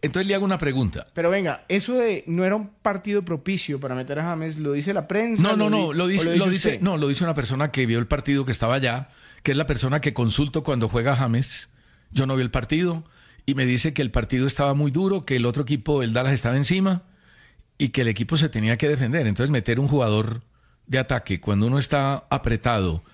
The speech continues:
Speaker 2: Mm.
Speaker 1: y tratando de ser seguro, pues no era el partido para James, pero no lo metió.
Speaker 2: Pero no, yo no, a quien lo haya dicho y a quien haya hecho esa reflexión, no estoy para nada de acuerdo, porque los buenos jugadores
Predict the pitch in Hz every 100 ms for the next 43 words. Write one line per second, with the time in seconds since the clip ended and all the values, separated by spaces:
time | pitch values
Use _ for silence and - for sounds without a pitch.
0 | - 127 117 139 120 120 127 127 147 120
1 | 120 156 160 170 185 - 117 92 - -
2 | 139 151 120 143 160 160 120 104 190 151
3 | 104 98 98 85 85 - 113 98 98 131
4 | 117 143 185 170 180 170 156 180 - 147
5 | 147 175 - _ _ - - - 139 127
6 | 127 151 165 160 - 170 120 110 120 127
7 | 135 156 147 170 151 160 139 113 - 165
8 | 165 131 143 160 139 123 143 131 - 156
9 | 170 151 127 127 123 127 139 160 151 120
10 | 123 143 156 -